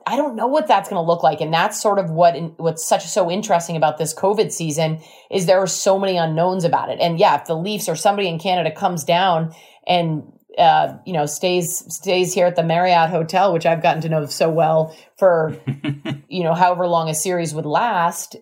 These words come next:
Speaker 1: that does change things, right? And the Islanders fans get to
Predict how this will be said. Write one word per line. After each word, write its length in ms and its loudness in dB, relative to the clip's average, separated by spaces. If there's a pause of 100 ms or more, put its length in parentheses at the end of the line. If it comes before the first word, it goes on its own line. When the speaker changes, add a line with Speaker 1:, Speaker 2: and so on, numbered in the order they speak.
Speaker 1:
that 500 2
does 260 2
change 440 -6
things, 260 -8
right? 220 2
And 80 -4
the 80 -2
Islanders 400 0
fans 300 -2
get 240 0
to 320 0